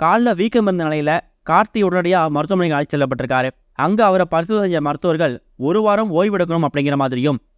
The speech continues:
இதனால படப்பிடிப்பை பத்தி கலந்துக்க முடியாது அப்படிங்கிற மாதிரியும் மருத்துவர்கள் அட்வைஸ் பண்ணியிருக்காங்க.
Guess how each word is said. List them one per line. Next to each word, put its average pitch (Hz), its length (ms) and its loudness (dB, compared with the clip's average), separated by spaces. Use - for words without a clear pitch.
இதனால 190 360 2
படப்பிடிப்பை 202 500 0
பத்தி 175 200 0
கலந்துக்க 185 300 -2
முடியாது 160 240 2
அப்படிங்கிற 147 320 -2
மாதிரியும் 127 340 0
மருத்துவர்கள் 170 360 0
அட்வைஸ் 156 240 -4
பண்ணியிருக்காங்க. 131 400 -2